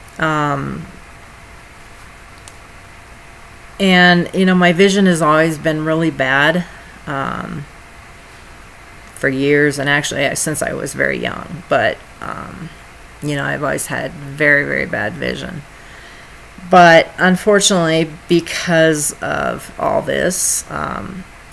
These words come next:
I have lost more vision, especially in my left eye. Um, there's been changes in my right too, but because my left eye has been affected so many times, um, I've lost a lot more vision in that eye, and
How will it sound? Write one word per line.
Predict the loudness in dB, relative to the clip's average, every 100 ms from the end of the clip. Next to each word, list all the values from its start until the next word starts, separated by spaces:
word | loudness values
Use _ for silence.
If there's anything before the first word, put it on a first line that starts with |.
| -8
I | 0 0
have | 0 0
lost | 0 2 0 -4 -10 -16 -20 -20 -12 -6
more | -2 0 0
vision, | 0 0 0 2 0
especially | -2 -4 -4 -4 -4 -2
in |
my | 0 0
left | 0 0 -2
eye. | -2 0 -2 -4 -6
Um, | -8 -8 -6
there's | -8
been | -8 -8
changes | -8 -8 -8 -8
in | -8
my | -6 -4
right | -2 -4 -6
too, | -6 -6
but | -6 -8
because | -8 -6 -6 -4
my | -4
left | -4 -6 -4
eye | -4
has | -4
been | -8 -10
affected | -8 -8 -8 -10
so | -8 -8
many | -8 -8
times, | -8 -6 -6 -10 -14 -16 -20 -20 -20 -20 -16 -8
um, | -4 -4 -4
I've | -4 -4
lost | 0 2 2 -2 -10 -10
a | -4
lot | 0 -2
more | -2 -6 -4
vision | -4 -4 -6
in | -4 -4
that | -4 -4
eye, | -4 -4 -4 -6 -10 -18 -20 -18 -10
and | -6 -4 -2 -4 -6